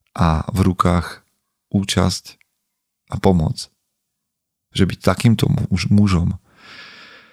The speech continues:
že to môže byť cesta k dobru.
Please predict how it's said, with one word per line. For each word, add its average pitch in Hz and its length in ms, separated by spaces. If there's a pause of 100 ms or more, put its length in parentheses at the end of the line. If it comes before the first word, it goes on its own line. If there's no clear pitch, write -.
(760)
že 104 120
to - 80
môže 101 320
byť - 100 (140)
cesta 87 400
k 85 80
dobru. 85 400